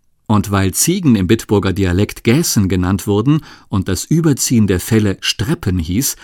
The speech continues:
erhielten die kleinen Helden den Namen Gäsestrepper.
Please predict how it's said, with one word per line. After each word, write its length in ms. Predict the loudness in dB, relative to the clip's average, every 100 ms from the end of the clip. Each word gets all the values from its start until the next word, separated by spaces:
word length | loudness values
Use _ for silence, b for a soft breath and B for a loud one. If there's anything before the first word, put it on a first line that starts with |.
| B B B
erhielten 440 | 2 2 0 -2
die 120 | -2
kleinen 320 | 0 2 2 2
Helden 400 | 2 2 4 2
den 180 | 2
Namen 420 | 2 0 0 0 -2
Gäsestrepper. 840 | 0 2 2 -2 -4 -6 -6 -10